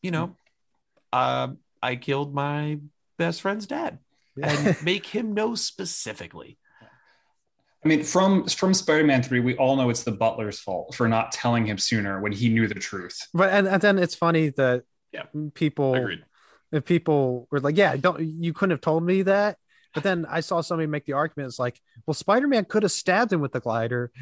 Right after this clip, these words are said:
Speaker 2: and then that's what he tried in, <laughs> in the new one."
Speaker 3: It's true. It's true.
Speaker 2: <laughs> Um,
Speaker 1: Yeah.
Speaker 2: also, something else I noticed in this movie is that there is a huge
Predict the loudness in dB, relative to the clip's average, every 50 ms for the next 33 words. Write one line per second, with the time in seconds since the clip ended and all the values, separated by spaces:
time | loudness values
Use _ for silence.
0 | -10 -6 0 2 4 4 4 2 2 0 0 0 0 -2 -2 -2 0 2 2 4
1 | 2 2 0 0 0 2 2 2 0 0 -2 -4 -2 -2 -2 -2 0 -2 -2 0
2 | -2 -2 -2 -2 -2 -2 -2 -4 -4 -6 -8 -10 -10 -14 -18 _ _ _ -20 -20
3 | -20 -20 -20 _ _ -6 -6 -4 -2 0 2 2 2 2 -2 -6 -8 -6 -6 -6
4 | -6 -4 -4 -4 -2 -2 -2 -2 -2 -2 -4 -8 -8 -8 -6 -6 -6 -8 -8 -12
5 | -14 _ _ _ _ -20 _ _ _ _ _ _ _ _ _ _ _ _ _ _
6 | _ _ _ _ _ _ _ _ _ _ -20 -20 -20 _ _ _ _ _ _ 0
7 | 2 4 4 2 2 0 -4 _ _ _ _ 2 2 4 4 2 4 4 6 6
8 | 6 6 4 2 -2 _ _ -6 -4 -4 -2 0 0 0 2 2 0 0 0 -2
9 | -2 -2 0 -2 -2 -2 -4 -6 -8 -6 -6 -6 -6 -4 0 2 2 2 4 4
10 | 4 4 2 0 _ _ _ _ _ _ _ _ -4 -4 0 2 2 2 2 2
11 | 4 4 4 6 4 2 0 -2 -2 0 0 0 0 -2 -6 -4 -2 0 2 2
12 | 2 0 -2 -6